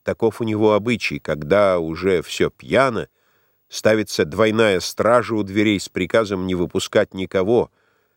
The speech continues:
В то же время царь, который сам, сколько бы ни пил, никогда не пьянел, нарочно ссорит и дразнит своих приближенных. Из пьяных перебранок часто узнает то, чего никогда иначе не узнал бы.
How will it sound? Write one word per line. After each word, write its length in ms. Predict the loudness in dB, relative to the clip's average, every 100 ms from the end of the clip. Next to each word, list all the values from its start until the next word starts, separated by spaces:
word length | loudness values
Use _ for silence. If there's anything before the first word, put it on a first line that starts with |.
| _ _ _ _ _ _ _
В 80 | -4
то 100 | 0
же 120 | 2
время 280 | 2 2 0
царь, 360 | 2 2 2
который 500 | -2 -2 -2 0 -2
сам, 420 | -4 2 2 2
сколько 480 | -4 -4 -2 -2 -4
бы 140 | -2 0
ни 120 | 0
пил, 260 | 0 0
никогда 480 | 0 0 -2 2 0
не 100 | 0
пьянел, 580 | -6 -4 0 2 2 -2 _ _ _ _ _ _ _
нарочно 540 | 2 4 4 2 -4
ссорит 520 | -6 0 2 4 0 -2
и 40 |
дразнит 500 | 2 4 2 -2 -10
своих 380 | -2 0 0 -2
приближенных. 1040 | -4 0 0 2 2 2 -2 -10 -14 _ _ _
Из 160 | -14 -8
пьяных 420 | 0 2 2 -4
перебранок 600 | -4 -2 0 0 0 -4
часто 420 | -2 -2 -2 -8
узнает 460 | -8 -2 2 2 0 _
то, 220 | -2 -2
чего 320 | -2 -4 -2 0
никогда 580 | 0 0 0 2 2
иначе 360 | 2 0 -2 -4
не 140 | -2
узнал 440 | -2 0 2 2 -2
бы. 180 | -8